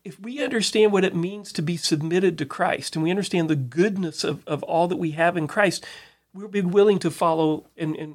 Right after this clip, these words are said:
obey and submit and, and, and, and do those things. And it's the same thing here, I think, is the more we live, understand our relationship to Christ, the more we,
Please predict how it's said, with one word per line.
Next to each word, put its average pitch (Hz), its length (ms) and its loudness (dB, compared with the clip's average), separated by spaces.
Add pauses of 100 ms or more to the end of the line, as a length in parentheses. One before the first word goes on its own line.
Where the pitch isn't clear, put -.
(120)
obey 151 440 0
and 143 120 -2
submit 147 440 0
and, 143 180 -4 (220)
and, 147 340 -2
and, 143 320 -4
and 147 180 0
do 156 140 6
those 135 300 2
things. 127 400 -2 (320)
And 196 80 4
it's 185 100 2
the 208 80 -2
same 214 300 4
thing 208 240 0
here, 220 240 2
I 175 80 2
think, 165 240 0
is 165 240 2 (320)
the 180 100 2
more 196 280 8
we 202 200 -2
live, 196 340 4 (160)
understand 190 720 4 (220)
our 170 160 2
relationship 165 560 2
to 160 80 -8
Christ, 175 340 0
the 160 80 0
more 202 360 6 (320)
we, 202 360 4